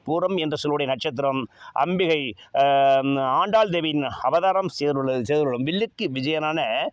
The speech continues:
வே-, அர்ச்சுனனின் வம்சம் பெற்ற உத்திரம் நட்சத்திரத்தில் அவதாரம் செய்துள்ளதாம் சிம்மத்தில் உதிக்கிறார்கள். அதனால்தான்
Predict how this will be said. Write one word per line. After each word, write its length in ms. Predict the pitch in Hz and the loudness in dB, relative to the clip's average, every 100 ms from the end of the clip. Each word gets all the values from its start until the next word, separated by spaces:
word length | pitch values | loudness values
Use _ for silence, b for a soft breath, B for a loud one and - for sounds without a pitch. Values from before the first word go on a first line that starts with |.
| b b 135 | b b 0
வே-, 800 | 156 156 147 143 139 135 139 135 | 4 4 6 6 6 4 4 2
அர்ச்சுனனின் 480 | - 220 226 220 | 0 -2 -2 -2
வம்சம் 380 | 202 147 151 165 | -2 -2 -2 -2
பெற்ற 340 | 135 113 135 131 | -2 -2 -4 -2
உத்திரம் 400 | 143 - 208 196 | -2 -2 0 0
நட்சத்திரத்தில் 400 | 147 151 117 120 | 0 -2 0 0
அவதாரம் 420 | 147 156 156 139 139 | 0 2 0 0 -2
செய்துள்ளதாம் 480 | 131 131 143 208 - | -2 0 0 -2 -2
சிம்மத்தில் 460 | 127 151 - 131 135 | -2 -2 -4 -6 -8
உதிக்கிறார்கள். 720 | 92 113 - 95 87 - 87 - B B B | -6 -8 -8 -12 -12 -10 -10 -12 B B B
அதனால்தான் 680 | 180 190 202 185 160 175 | -2 2 2 4 4 2